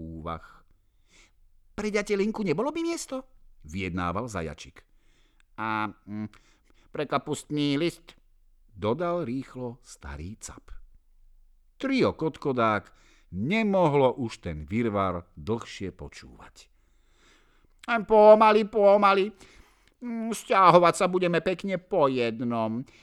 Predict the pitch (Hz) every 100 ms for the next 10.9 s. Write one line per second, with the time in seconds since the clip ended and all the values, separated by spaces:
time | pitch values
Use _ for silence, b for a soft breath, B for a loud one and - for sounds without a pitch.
0 | b 220 247 247 240 240 220 208 202 214
1 | 208 196 190 214 185 175 - 180 175 175
2 | 175 165 160 147 123 113 123 165 143 120
3 | 110 110 127 143 160 160 170 190 185 208
4 | 170 151 139 131 131 143 139 127 - 127
5 | 117 117 113 - 123 117 135 131 123 117
6 | 113 120 135 _ _ _ _ _ _ _
7 | _ _ _ 80 85 98 247 - - 135
8 | 95 80 139 170 156 139 - 120 110 101
9 | 87 - - 262 254 233 - 135 117 92
10 | - - 117 110 107 87 87 90 -